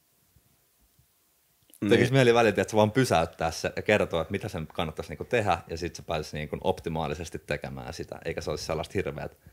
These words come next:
Speaker 2: häsäämistä, että koko ajan on joku hukassa. Ja
Speaker 1: No, va-, vanha koira ja uusia temppuja opin, niin
Speaker 2: No
Speaker 1: ne vä-,
Speaker 2: sit, no
Speaker 1: niin ne väittää.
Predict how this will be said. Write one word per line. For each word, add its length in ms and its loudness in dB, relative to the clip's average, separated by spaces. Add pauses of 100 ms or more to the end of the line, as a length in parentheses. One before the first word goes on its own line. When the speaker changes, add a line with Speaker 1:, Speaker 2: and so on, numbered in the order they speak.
(240)
Speaker 2:
häsäämistä, 600 -6
että 100 -20
koko 260 2
ajan 140 2
on 140 2
joku 300 0
hukassa. 480 -4
Ja 100 -10 (520)
Speaker 1:
No, 140 -6
va-, 220 4
vanha 260 10
koira 300 10
ja 100 12
uusia 240 6
temppuja 380 4
opin, 260 2
niin 120 0
Speaker 2:
No 80 6
Speaker 1:
ne 60 4
vä-, 60 12
Speaker 2:
sit, 80 6
no 60 2
Speaker 1:
niin 180 10
ne 100 10
väittää. 440 6